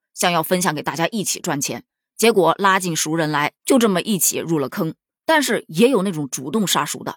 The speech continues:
我还真遇到过。此前我有一个朋友，他呀，因为在网上刷单，说是要交几百块钱的入会费，然后就可以开始派单了。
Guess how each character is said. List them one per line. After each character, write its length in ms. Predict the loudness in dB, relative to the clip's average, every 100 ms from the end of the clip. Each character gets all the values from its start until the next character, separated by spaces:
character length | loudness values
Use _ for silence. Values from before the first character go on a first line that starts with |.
| _
我 120 | -2 0
还 140 | 0
真 300 | 2 2 4
遇 100 | 2
到 160 | 0 -4
过。 260 | -6 -6 _
此 140 | -4 0
前 180 | 2 4
我 100 | 2
有 120 | 2
一 40 |
个 100 | -2
朋 240 | -6 -4 -4
友， 120 | -4 _ _ _
他 160 | 0 0
呀， 200 | 0 -6
因 140 | -4 -2
为 80 |
在 80 | 0
网 160 | -2 -6
上 140 | -8
刷 200 | -2 0
单， 220 | 2 0 -4 _
说 220 | 0 2
是 220 | 4 2 4
要 160 | 2
交 240 | 2 0 0
几 120 | 0
百 140 | -2
块 160 | -2 -4
钱 120 | -4
的 100 | -4
入 160 | -4 0
会 160 | -2
费， 280 | 2 0 0 _
然 220 | 0 0
后 140 | 2 -2
就 140 | -2
可 120 | -4
以 80 | -6
开 200 | -4 -4
始 100 | -4
派 180 | -6 -2
单 200 | 0 0
了。 140 | -4